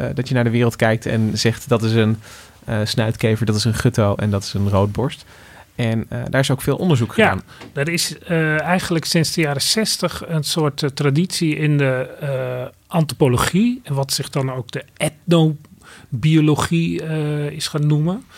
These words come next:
Speaker 2: En daar heb je allerlei onderzoeken in, meestal ook vanuit taal, taalkunde, van welk woord w-, wordt er gebruikt voor welk dier en welke plant. En er zijn eigenlijk twee belangrijke s-, scholen, waarvan één echt wel aan het winnen is, tussen aanhalingstekens.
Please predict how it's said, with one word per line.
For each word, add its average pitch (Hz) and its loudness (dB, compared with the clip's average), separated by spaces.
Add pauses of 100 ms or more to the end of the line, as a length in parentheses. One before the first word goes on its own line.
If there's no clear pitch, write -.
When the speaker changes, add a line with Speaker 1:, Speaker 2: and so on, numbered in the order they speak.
(200)
Speaker 2:
En 117 -14
daar 120 -8
heb 120 -10
je 156 -6
allerlei 202 2
onderzoeken 165 0
in, 175 0
meestal 151 0 (340)
ook 139 -4
vanuit 135 -2
taal, 139 0 (160)
taalkunde, 180 4
van 135 -2
welk 143 0
woord 143 4
w-, 151 -10 (120)
wordt 143 -2
er 143 -2
gebruikt 139 -2
voor 139 -4
welk 131 -2
dier 160 2
en 143 -2
welke 135 -4
plant. 160 0 (460)
En 151 -2
er 147 2
zijn 175 2
eigenlijk 170 0 (320)
twee 214 0
belangrijke 185 2
s-, - -2
scholen, 185 4
waarvan 156 0
één 196 -2
echt - -8
wel 160 0
aan 151 -2
het 131 -4
winnen 143 4
is, 143 0
tussen - -4
aanhalingstekens. 127 -10